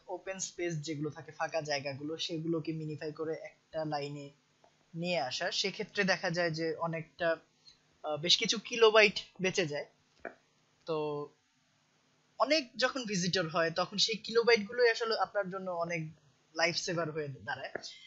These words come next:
স্ট্যাটিক রিসোর্স ক্যাশিং, সেটা হচ্ছে যে, আহ, বিভিন্ন ধরনের এইচটিএমএল ফাইল, তারপর সিএসএস ফাইল, JavaScript ফাইল, ইমেজ, এইসব ফাইলগুলো যখন আপনার, আম, এগুলো আসলে স্ট্যাটিক, এগুলো ডাইনামিকলি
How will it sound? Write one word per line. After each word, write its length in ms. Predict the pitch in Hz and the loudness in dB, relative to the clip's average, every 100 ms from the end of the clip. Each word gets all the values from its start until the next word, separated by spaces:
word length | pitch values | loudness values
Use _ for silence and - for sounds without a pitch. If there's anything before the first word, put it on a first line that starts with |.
| - | -14
স্ট্যাটিক 420 | - - 226 262 208 | -2 4 6 4 -2
রিসোর্স 420 | 220 247 233 - | 0 4 4 2
ক্যাশিং, 440 | - 185 - 156 247 | 2 4 4 2 0
সেটা 260 | 208 185 | 0 2
হচ্ছে 240 | 185 190 196 | -2 -4 -4
যে, 280 | 196 196 180 | 0 0 0
আহ, 280 | 170 160 156 | -2 -2 -4
বিভিন্ন 280 | 170 190 180 | -4 -4 -2
ধরনের 300 | 185 180 175 - - - _ _ _ | -2 -2 -6 -10 -20 -20 _ _ _
এইচটিএমএল 640 | 240 247 - 262 240 226 | 4 4 0 -2 -2 -2
ফাইল, 480 | 220 - 175 165 170 | 0 6 6 6 0
তারপর 380 | 170 165 156 165 | 0 -2 -2 -6
সিএসএস 500 | - 185 165 170 165 | -4 -2 -2 -4 -4
ফাইল, 200 | 165 160 | -2 -2
JavaScript 560 | 156 160 160 - 160 156 | -4 -6 -8 -10 -12 -10
ফাইল, 260 | 156 147 147 - _ _ _ | -6 -6 -8 -14 _ _ _
ইমেজ, 440 | 202 185 170 160 - | -2 0 0 -2 0
এইসব 280 | 214 220 262 - | 2 2 2 2
ফাইলগুলো 400 | 220 196 190 202 | 2 2 0 -2
যখন 320 | 185 185 180 | -2 -2 -4
আপনার, 260 | 180 - 170 160 _ _ _ _ - | -6 -2 -4 -4 _ _ _ _ -6
আম, 460 | 151 151 147 147 - _ | -2 -2 -6 -12 -16 _
এগুলো 340 | - 214 240 240 | 2 2 4 4
আসলে 340 | 226 240 240 | 4 2 2
স্ট্যাটিক, 640 | - - 214 202 175 127 156 | 2 4 6 6 4 -4 -6
এগুলো 340 | 156 170 175 | -4 0 0
ডাইনামিকলি 600 | 165 151 165 170 165 190 | 0 0 -2 -6 -4 -6